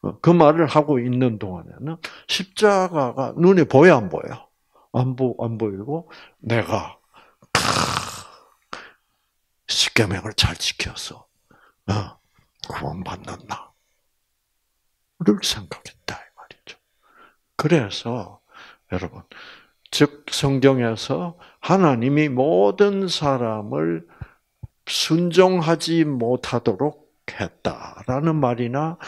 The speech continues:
하나님이 율법을 주어서 모든 사람을 죄 아래 가두었다는 말.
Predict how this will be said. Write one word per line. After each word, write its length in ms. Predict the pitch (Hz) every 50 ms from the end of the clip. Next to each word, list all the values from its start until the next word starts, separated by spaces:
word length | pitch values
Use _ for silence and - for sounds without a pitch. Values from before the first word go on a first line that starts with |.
| - - - - -
하나님이 960 | - - 135 147 147 139 139 139 135 131 131 135 135 131 131 131 131 131 - _ _ -
율법을 560 | 120 131 123 120 - 127 123 120 127 120 110
주어서 440 | - 127 120 120 117 - - 127 120
모든 800 | 107 - 107 120 123 147 185 196 202 202 214 220 214 214 214
사람을 760 | 196 - - 165 165 165 160 156 156 156 170 202 233 247 285 - _ _ _ _ _ _ _ _ _ _ _ _ _ _ _ _
죄 320 | - - 127 127 143 175 196 - -
아래 480 | 139 147 139 127 147 165 190 202 220 247 - _ _ _ _ _ _ _ _ _
가두었다는 960 | - - - - - - - 165 175 214 - _ _ - 127 - - - - - _
말. 140 | - -